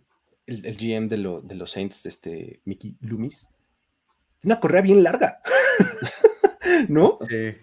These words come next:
Speaker 2: <laughs>
Speaker 1: O sea, ve-, de-,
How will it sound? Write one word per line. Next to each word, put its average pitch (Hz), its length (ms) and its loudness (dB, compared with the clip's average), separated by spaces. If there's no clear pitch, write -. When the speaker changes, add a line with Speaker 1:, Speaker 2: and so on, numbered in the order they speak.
Speaker 2:
<laughs> - 640 -4
Speaker 1:
O 131 120 -6
sea, 143 520 -4
ve-, 123 260 -4
de-, 90 220 -14